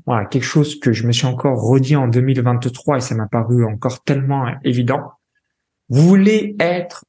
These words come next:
heureux en couple, entourez-vous de, euh, personnes qui sont heureux en couple. Vous voulez multiplier par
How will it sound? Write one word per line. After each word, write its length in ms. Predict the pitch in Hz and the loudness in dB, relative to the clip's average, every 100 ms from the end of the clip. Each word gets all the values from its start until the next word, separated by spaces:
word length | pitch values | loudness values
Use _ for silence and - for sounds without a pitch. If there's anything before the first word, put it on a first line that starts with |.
| - | -2
heureux 300 | 160 151 165 | 0 2 2
en 80 | 151 | 2
couple, 520 | 175 180 - 113 - _ _ | 0 0 -2 -6 -8 _ _
entourez-vous 880 | 147 147 147 139 127 139 160 165 160 _ _ - | -4 0 0 0 2 2 0 -2 -10 _ _ -8
de, 180 | 117 123 135 123 | -2 2 2 0
euh, 40 | |
personnes 440 | 117 117 - 139 | -2 -4 -4 -4
qui 140 | 131 117 | -4 -6
sont 200 | - 120 | -4 -2
heureux 180 | 117 123 | -2 -2
en 100 | 120 | -2
couple. 260 | - - _ _ | -4 -6 _ _
Vous 140 | 117 | 0
voulez 400 | 135 151 170 175 - | 4 4 4 0 -2
multiplier 800 | 135 147 147 160 151 151 156 156 | 0 0 0 -2 0 2 4 2
par 300 | 139 123 | -2 -6